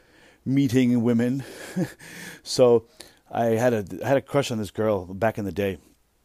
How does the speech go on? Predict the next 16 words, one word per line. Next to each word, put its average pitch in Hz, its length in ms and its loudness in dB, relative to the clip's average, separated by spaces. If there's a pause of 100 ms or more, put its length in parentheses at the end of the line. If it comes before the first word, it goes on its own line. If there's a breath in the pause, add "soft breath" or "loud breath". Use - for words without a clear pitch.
(720)
I 113 60 -6
was 95 140 -6
working 104 260 -6
with 92 120 -4
her, 92 220 -6
and 101 200 -8
she 113 240 -4
was 98 240 -6
working 104 340 -6
two 131 160 -2
restaurants. 98 360 -4
She 101 100 -10
worked 104 160 -4
at 104 60 -2
our 127 100 4
restaurant, 123 380 0